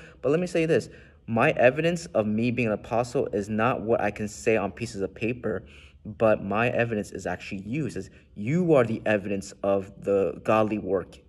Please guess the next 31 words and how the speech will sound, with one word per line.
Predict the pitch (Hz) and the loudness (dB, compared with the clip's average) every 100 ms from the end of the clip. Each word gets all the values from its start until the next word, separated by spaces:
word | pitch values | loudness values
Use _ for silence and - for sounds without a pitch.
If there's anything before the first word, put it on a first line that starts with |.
| _ _ - - | _ _ -12 -6
that | - | -2
I | 98 | -2
have | 98 - - | -4 -6 0
done | 104 98 - | 0 0 -4
in | 107 98 | -4 -4
you." | 71 - - - - _ | -6 -14 -20 -20 -20 _
He's | - 113 | -8 -2
saying, | 120 107 - - - - | 0 0 -4 -20 -16 -2
"Look | 135 175 | 0 0
at | 160 | -2
your | |
faith. | 147 - 160 - - - | -4 -2 -2 -2 -14 -14
Look | - 131 | -6 -2
at | 165 | -2
who | 160 147 | 0 -2
you | 160 156 | 0 2
are. | 92 - - - - | 2 0 -8 -20 -16
You | 127 147 | -2 2
are | 135 | 4
now | 127 117 | 2 4
all | 110 | 2
Christians, | - - 131 - 151 156 | 2 -2 -2 -2 -4 -6
following | - 117 120 135 135 | 0 4 4 2 0
God, | 113 107 104 | 4 6 4
loving | 104 113 117 110 | 4 2 2 2
God, | 107 107 - | 4 4 0
and | 104 | -4
being | 104 | -2
loved | 104 104 - | 0 0 2
by | 131 | 0
God." | 110 95 92 | 2 0 0